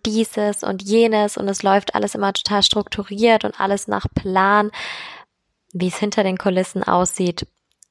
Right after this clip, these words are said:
weiß man natürlich nicht, aber ich bin mir sicher, dass da auch nicht immer alles so rosig ist, denn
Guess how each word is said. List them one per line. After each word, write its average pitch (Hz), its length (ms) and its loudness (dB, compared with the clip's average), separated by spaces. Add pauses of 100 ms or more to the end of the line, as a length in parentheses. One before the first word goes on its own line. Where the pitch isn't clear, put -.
weiß 180 300 2
man 196 100 2
natürlich 180 480 0
nicht, 180 280 -2
aber 170 120 0
ich 170 100 -4
bin 170 160 -4
mir 170 140 0
sicher, 175 500 0
dass 175 240 -2
da - 220 2
auch 175 220 -2
nicht 180 200 -6
immer 185 340 -2
alles 185 440 0
so 190 240 4
rosig 190 640 0
ist, - 320 -6
denn 165 220 -6